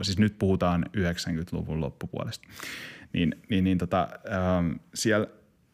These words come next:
tuli välillä ihan ok videoita, mut sitten tuli sitä Saksa-sontaa.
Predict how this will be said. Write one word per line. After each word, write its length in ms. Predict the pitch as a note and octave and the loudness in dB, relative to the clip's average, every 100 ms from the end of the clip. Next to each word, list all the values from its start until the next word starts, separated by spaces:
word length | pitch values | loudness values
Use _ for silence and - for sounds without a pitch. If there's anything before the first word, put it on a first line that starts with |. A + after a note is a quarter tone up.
| _ _ _ _ _ _ - - A#2 | _ _ _ _ _ _ -14 -12 -4
tuli 240 | A2+ G#2 G#2 | 0 2 2
välillä 320 | C#3 D3 F#2+ | 2 2 2
ihan 180 | G2+ G#2 | 2 4
ok 240 | G#2 G2+ F2+ | 2 2 2
videoita, 340 | F2+ F2+ E2+ F2+ | 2 2 2 0
mut 100 | F2 | 0
sitten 240 | F#2+ - | -4 -6
tuli 180 | - E2 | -4 -4
sitä 160 | - F2 | -2 -2
Saksa-sontaa. 1160 | - E2 - - - - B1 A#1+ - - - | -2 -2 -4 -8 -6 -8 -8 -10 -12 -14 -16